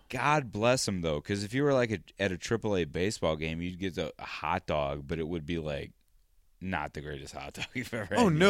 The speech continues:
Speaker 2: no,
Speaker 1: life.
Speaker 2: they're generally
Speaker 1: <laughs> Yeah.
Speaker 2: bad.
Speaker 1: Yeah, so
Speaker 2: Yeah.
Speaker 1: instead you're getting, "Hey, I know ramen's gonna be good. I like ramen.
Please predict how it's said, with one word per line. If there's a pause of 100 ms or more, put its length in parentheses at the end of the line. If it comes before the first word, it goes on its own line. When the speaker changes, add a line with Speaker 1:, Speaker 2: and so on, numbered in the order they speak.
Speaker 2:
no,
Speaker 1:
life.
Speaker 2:
they're
generally
Speaker 1:
<laughs>
Yeah.
Speaker 2:
bad. (260)
Speaker 1:
Yeah,
so
Speaker 2:
Yeah.
Speaker 1:
instead
you're
getting, (460)
"Hey,
I
know
ramen's
gonna
be
good.
I
like
ramen.